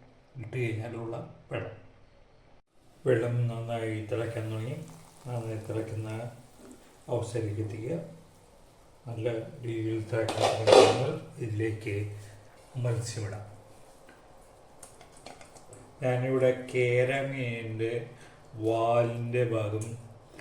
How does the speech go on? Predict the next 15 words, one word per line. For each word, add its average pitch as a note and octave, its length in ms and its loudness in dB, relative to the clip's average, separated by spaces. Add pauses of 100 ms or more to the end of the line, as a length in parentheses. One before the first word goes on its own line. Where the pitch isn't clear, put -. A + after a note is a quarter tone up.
(340)
തലയുടെ A2 720 2
ഭാഗം G#2 320 4 (200)
ഒക്കെയാണ് A2 420 -4 (1700)
കറിക്കായിട്ട് A#2 480 2 (600)
എടുത്തിട്ടുള്ളത്. A2 560 -2 (760)
അത് B2+ 180 2 (380)
ഈ C3+ 120 -2 (240)
വെള്ളത്തിൽ A#2 400 0
മുങ്ങിക്കിടക്കുന്ന A#2+ 640 2
രീതിയിൽ G#2 440 -2 (880)
സെറ്റ് - 180 2
ചെയ്യും. G#2 220 -6 (720)
സാധാരണ B2+ 440 2
ആൾക്കാർ B2 360 0 (140)
പറയും, A2+ 280 0